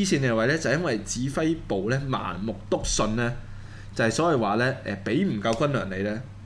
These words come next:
你就會更加勇敢作戰。噉啊，亦都低估咗作戰所需嘅時間。噉啊，變咗呢，每個登島嘅隊員上面呢，只有三日軍糧。噉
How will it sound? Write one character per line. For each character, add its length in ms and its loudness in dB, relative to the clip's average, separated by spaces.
你 120 4
就 100 4
會 120 2
更 340 0
加 180 4
勇 200 0
敢 180 -2
作 160 -4
戰。 160 -6
噉 140 -2
啊， 40 4
亦 60 2
都 160 2
低 300 4
估 180 2
咗 100 4
作 320 -2
戰 300 -2
所 200 -2
需 140 -2
嘅 160 2
時 240 -4
間。 100 -2
噉 140 2
啊， 100 -2
變 220 2
咗 180 2
呢， 140 2
每 180 2
個 140 2
登 420 -2
島 280 0
嘅 240 0
隊 140 -2
員 200 0
上 220 -6
面 120 -10
呢， 160 -6
只 120 -6
有 80 2
三 240 0
日 40 -2
軍 260 -4
糧。 60 -8
噉 100 -2